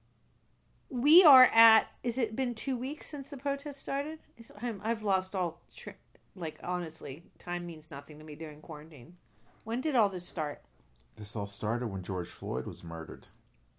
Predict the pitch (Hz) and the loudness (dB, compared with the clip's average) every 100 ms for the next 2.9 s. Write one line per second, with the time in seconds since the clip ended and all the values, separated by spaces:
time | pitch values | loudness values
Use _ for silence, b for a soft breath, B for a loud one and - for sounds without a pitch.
0 | _ _ _ - 190 208 175 175 143 160 | _ _ _ -8 -4 -4 -4 -6 -6 -8
1 | 160 - 127 - 147 143 123 107 113 98 | -12 -10 -14 -12 -14 -14 -6 -4 -4 -2
2 | 104 110 113 92 90 85 87 - - | 0 0 0 -2 -4 -4 -6 -10 -18